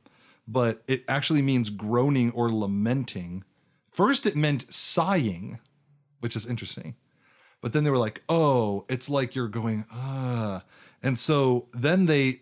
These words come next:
they started breaking that down. The, the, you know, the Greeks that came later, uh, were interpreting the Hebrew, and they're like, "Wait, they're lamenting."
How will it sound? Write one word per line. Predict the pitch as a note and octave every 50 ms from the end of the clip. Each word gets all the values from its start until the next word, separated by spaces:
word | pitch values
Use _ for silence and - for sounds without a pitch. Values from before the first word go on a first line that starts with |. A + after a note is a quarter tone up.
| _ -
they | G#2+ G#2+ C3+ B2+
started | B2 - - D3+ C#3+ C3 A2+
breaking | G2 C3 C#3 C#3+ C#3+ D3+ C3+
that | C3+ A#2 G#2 G#2
down. | C#3 D3+ D3 C3 A#2
The, | A2+ A2 - - A2
the, | A#2+ G#2 - B2 A2+ A2 A2 A2 A2+ G#2 -
you | A2+ A#2 B2+ B2
know, | A2+
the | A2
Greeks | A#2 F#2+ B2+ C#3+ C#3+ C#3+ - -
that | C3+ A#2+
came | - - C3+ B2 A#2
later, | A#2 A#2+ A#2+ B2 C3 B2+ A#2+ - - - - - - _ _ -
uh, | B2 A#2 A2+
were | A2 A#2 A#2 A#2+
interpreting | B2 A2+ - C#3+ C#3 C#3 C3+ B2+ B2 B2
the | A2+ G#2+
Hebrew, | G#2+ - E3+ F3 D3 C3+ B2
and | A#2
they're | A#2 A#2
like, | A2 G2+ G2 -
"Wait, | C3+ D#3 C#3 G#2+ G2 G2+
they're | A#2+ E3 F#3+ F#3+
lamenting." | D3 A#2 G#2 A#2 C3+ E3 D#3 - A2+ F2+ F2 A2 B2+ A#2